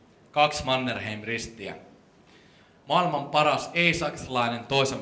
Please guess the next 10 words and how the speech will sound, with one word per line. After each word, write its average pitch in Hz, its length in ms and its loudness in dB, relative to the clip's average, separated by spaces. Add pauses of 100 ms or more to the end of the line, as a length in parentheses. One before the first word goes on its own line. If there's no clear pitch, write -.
(180)
toisen 127 280 0
maailmansodan 113 540 -4
hävittäjä 110 680 -4
S. - 200 -12 (800)
Yhdeksänkymmenelläneljällä 117 1080 -2
pudotuksella. 104 840 -8 (2000)
Se 131 160 -2
ei 135 100 0
kertaakaan 139 680 0
osuttu, - 680 -8